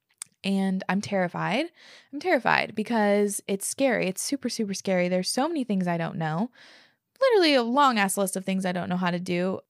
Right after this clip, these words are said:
but it's really exciting and something, a piece of advice that I've given to a lot of people and that I need to take for myself.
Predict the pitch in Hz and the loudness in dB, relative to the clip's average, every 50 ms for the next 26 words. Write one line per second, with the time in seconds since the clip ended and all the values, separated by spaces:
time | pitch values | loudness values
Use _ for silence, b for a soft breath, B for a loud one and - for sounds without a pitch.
0 | - 208 - - 262 277 277 277 262 - - - - _ _ _ _ - - 208 | -20 -10 -2 0 2 4 4 4 2 -2 -10 -16 -16 _ _ _ _ -4 -2 -2
1 | 208 - - 208 233 269 311 320 302 254 196 - - - 202 220 254 285 311 330 | -2 -2 -4 -2 0 0 2 0 0 -2 -4 -6 -4 -2 -2 0 0 -2 -4 -8
2 | 339 339 B B B B B B B B B B 214 233 240 - 262 269 285 302 | -12 -16 B B B B B B B B B B -2 -2 0 0 0 0 -2 -4
3 | 302 - _ - 294 277 269 269 262 254 - - - 220 220 - 294 285 - 320 | -8 -8 _ -2 0 0 0 -2 -4 -6 -4 -2 -2 -2 -2 -2 -4 -2 0 0
4 | 285 214 196 185 196 220 220 - 208 190 180 165 - _ _ _ - 190 190 196 | 0 2 2 2 2 0 0 0 0 0 0 0 -2 _ _ _ -4 0 0 0
5 | 196 190 196 196 185 196 190 196 - - 196 190 185 196 208 196 190 - 202 190 | 0 0 -2 -2 0 0 -2 -2 -2 -2 -2 0 0 2 0 0 0 -2 -4 -2
6 | - 214 226 247 254 - - - 196 202 196 196 185 175 175 175 175 175 175 180 | 0 0 0 2 0 0 -2 -2 -2 -2 0 0 0 0 0 -2 -2 -2 -4 -4
7 | - - - 180 165 - 67 - - _ - 202 190 185 185 _ _ - 220 202 | -6 -6 -4 -4 -2 -2 -4 -6 -10 _ -8 -6 -6 -6 -6 _ _ -4 -4 -2
8 | 185 175 185 - - 190 220 294 320 - | -2 -2 -4 -2 -2 -2 -2 -2 -4 -6